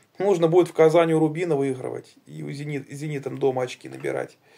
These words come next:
Вот как-то так. Но,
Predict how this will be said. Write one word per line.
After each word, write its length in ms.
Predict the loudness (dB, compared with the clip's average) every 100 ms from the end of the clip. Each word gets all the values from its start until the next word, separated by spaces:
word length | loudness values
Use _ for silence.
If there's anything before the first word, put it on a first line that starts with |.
| -20 -20 -20 -20 -20 -20 _
Вот 320 | -12 -4 -4 0
как-то 260 | -2 -2
так. 400 | 2 4 4 2 -20 _ -20 -20 -20 _ _ _ _ _ _ -20 -12
Но, 520 | -2 6 8 8 6